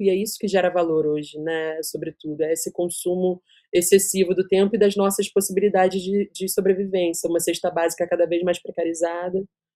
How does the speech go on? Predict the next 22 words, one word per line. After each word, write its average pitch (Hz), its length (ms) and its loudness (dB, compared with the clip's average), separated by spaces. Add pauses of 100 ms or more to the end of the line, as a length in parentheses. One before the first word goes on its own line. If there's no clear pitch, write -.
(220)
um 170 140 6
acesso 180 680 4
às, 175 120 4 (120)
às, 175 320 4
o 165 160 6
acesso 196 360 4
precarizado 185 520 4
aos 185 100 0
meios 180 300 2
de 175 280 0
sobrevivência, 170 880 0 (440)
é, 165 220 6
cada 185 240 8
vez 185 180 6
mais 185 160 4
restrito, 185 520 0
gera 185 320 8
mais 196 380 4
trabalho, 180 580 4 (120)
né? 185 260 0
<laughs> 208 200 0
Doméstico. 180 600 4